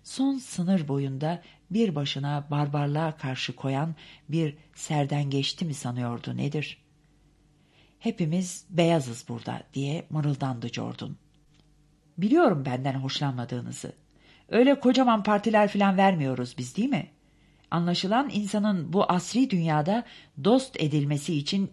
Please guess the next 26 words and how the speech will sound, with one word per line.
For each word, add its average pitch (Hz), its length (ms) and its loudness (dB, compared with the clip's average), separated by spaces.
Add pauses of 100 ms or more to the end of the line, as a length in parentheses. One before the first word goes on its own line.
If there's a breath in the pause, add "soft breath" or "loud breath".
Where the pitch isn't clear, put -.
evimi 185 360 2
çingene 185 460 2
çergisine 151 540 0
çevirmesi 135 560 -2
lazım." 127 420 -4 (1400 soft breath)
Herkes 294 420 -4
gibi 156 220 -2
benim 196 260 2
de 151 100 0
kafam 147 340 -4
kızmıştı 127 540 -6
ya, 143 220 -2 (420 soft breath)
her 311 340 -2
ağzını 165 380 -2
açışında 139 580 -4
tutmasam 120 560 -6
kendimi, 123 520 -4 (280 loud breath)
kahkahayı 147 600 -4
basacaktım. - 720 -8 (840 soft breath)
Hafif 294 360 -2
meşreflikten 202 800 0
böyle 156 400 2
softalığa 165 600 -2 (260 loud breath)
bir 285 220 4
kalemde 147 460 0
geçiverişi 156 760 -2